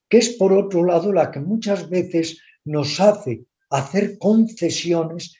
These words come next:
que van en detrimento de nuestra propia personalidad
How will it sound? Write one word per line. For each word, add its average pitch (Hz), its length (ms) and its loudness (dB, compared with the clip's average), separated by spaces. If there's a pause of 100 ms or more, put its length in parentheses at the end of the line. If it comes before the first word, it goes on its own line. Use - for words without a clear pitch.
(120)
que 147 140 2
van 180 240 2
en 165 200 -4
detrimento 160 840 -4
de 139 220 -2
nuestra 131 440 -6
propia 156 440 -2
personalidad 156 840 -6